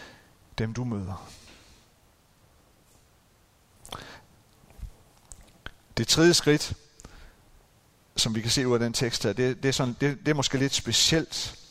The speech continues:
når vi tænker på det, Jesus han siger til sine disciple her. Der står, at han, han sender dem ud.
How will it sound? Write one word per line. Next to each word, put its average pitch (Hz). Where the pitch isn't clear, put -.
når 110
vi 107
tænker 123
på 117
det, 113
Jesus 110
han 117
siger 120
til -
sine 101
disciple 104
her. 92
Der 127
står, 156
at 135
han, 117
han 143
sender 170
dem 139
ud. 156